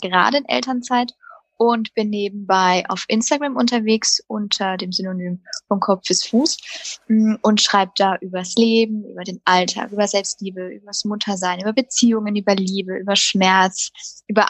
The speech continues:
sämtliche Gefühle und nehm die Leute einfach so in meinen Alltag so ein bisschen mit und schreib mir einfach meine Gedanken von der Seele und, ähm,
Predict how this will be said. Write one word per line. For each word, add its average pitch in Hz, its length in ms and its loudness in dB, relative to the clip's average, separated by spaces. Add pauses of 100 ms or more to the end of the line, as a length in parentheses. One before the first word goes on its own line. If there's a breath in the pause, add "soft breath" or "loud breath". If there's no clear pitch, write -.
(100)
sämtliche 226 440 -2
Gefühle 254 640 0
und 202 380 -6
nehm 202 180 -2
die 196 100 -2
Leute 196 300 2
einfach 196 260 -2
so 190 200 -4
in 185 80 -4
meinen 180 180 -2
Alltag 190 380 0
so - 80 -8
ein 190 60 -4
bisschen 185 360 -4
mit 180 280 -6
und 175 160 -4
schreib - 260 -2
mir - 120 -8
einfach - 360 -4
meine - 220 -8
Gedanken - 420 -4
von 185 180 -4
der 185 120 0
Seele 269 460 2
und, 269 480 -2
ähm, 247 440 0